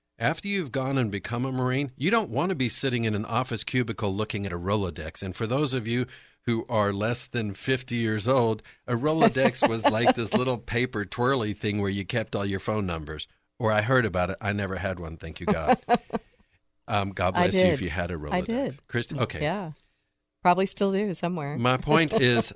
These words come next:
Speaker 1: I didn't wanna go back in the old neighborhood. I didn't wanna go back to high school. I didn't wanna have the same conversations. I was thinking about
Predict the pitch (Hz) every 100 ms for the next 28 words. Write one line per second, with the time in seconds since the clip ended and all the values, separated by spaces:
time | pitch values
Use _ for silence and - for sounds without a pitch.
0 | - 117 123 135 113 113 143 151 110 92
1 | 90 - 90 87 87 87 92 95 98 107
2 | 107 107 117 104 101 123 160 123 98 95
3 | 90 92 85 85 92 - 101 - 104 127
4 | 113 101 135 175 135 113 98 - 98 98
5 | 101 95 92 90 104 101 - 92 92 -
6 | _ _ _ _ _ - 139 214 190 -
7 | 156 143 123 113 110 107 101